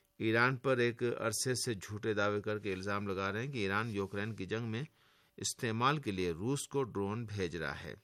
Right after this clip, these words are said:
جبکہ اسلامی جمہوریہ ایران نے ان ملکوں کے اس دعوے کو بارہا مسترد کیا ہے۔ اس خط میں امیر سعید ایروانی نے اس بات پر افسوس کا اظہار کیا کہ یوکرین نے اس ملک میں جاری جنگ میں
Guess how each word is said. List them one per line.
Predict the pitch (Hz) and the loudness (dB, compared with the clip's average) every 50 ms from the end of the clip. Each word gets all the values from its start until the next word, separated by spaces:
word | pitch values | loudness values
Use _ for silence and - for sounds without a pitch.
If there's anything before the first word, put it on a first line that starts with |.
| _ - | _ -8
جبکہ | - 113 113 127 143 | -6 -6 -4 -2 -2
اسلامی | 131 - - 139 135 143 165 170 | -2 -2 0 0 0 2 0 0
جمہوریہ | 151 147 139 131 127 127 127 131 | 0 0 0 0 0 -2 0 0
ایران | 127 117 117 120 120 123 | 0 2 2 2 0 0
نے | 123 127 135 139 - _ _ _ _ _ _ _ _ - | 0 -2 -4 -6 -8 _ _ _ _ _ _ _ _ -8
ان | - 107 | -6 -4
ملکوں | 110 110 107 101 110 120 113 | -2 -2 -2 -2 -2 -4 -2
کے | 101 110 | 0 0
اس | 107 98 90 | 0 0 0
دعوے | 98 92 95 98 104 101 | 0 0 0 0 0 -2
کو | - 104 | -2 -2
بارہا | 95 92 90 92 92 92 90 | -2 0 -2 -2 -2 -2 -2
مسترد | 90 87 92 - - 98 90 82 - - - | -4 -4 -6 -6 -4 -4 -4 -4 -6 -8 -8
کیا | 73 71 71 76 | -6 -6 -6 -6
ہے۔ | 71 67 | -6 -6
اس | - - - | -6 -6 -6
خط | - 113 160 147 120 | -4 -6 -6 -4 -4
میں | 110 104 | -4 -2
امیر | 98 101 104 110 117 113 | -2 -2 0 0 0 0
سعید | 104 - - 113 104 113 123 120 - | 0 -2 -2 0 2 2 2 0 0
ایروانی | - - 110 107 104 107 107 117 127 131 | -2 -2 -2 0 0 0 0 0 -2 -2
نے | 131 131 135 143 - _ _ _ _ _ _ _ - | -2 -4 -4 -4 -6 _ _ _ _ _ _ _ -10
اس | - 98 104 98 | -8 -8 -4 0
بات | 110 113 120 - | 2 2 2 2
پر | - 120 | 0 0
افسوس | 107 104 - - 135 147 160 - | 0 0 0 0 0 0 0 0
کا | - 110 | 0 0
اظہار | 98 92 95 92 87 82 | 0 0 0 -2 -4 -4
کیا | - 90 85 90 | -4 -4 -4 -4
کہ | - - | -4 -2
یوکرین | 95 98 98 95 - 101 104 107 | -2 -2 -2 -2 -4 -4 -4 -2
نے | 110 101 | -2 -2
اس | 98 - - 113 | -2 -2 -4 -4
ملک | 110 113 117 120 | -6 -6 -4 -4
میں | 110 95 | -4 -4
جاری | - 92 95 98 101 95 | -2 -2 -2 -2 -4 -6
جنگ | - 104 110 117 | -4 -4 -4 -4
میں | 120 113 113 123 | -2 -2 -4 -4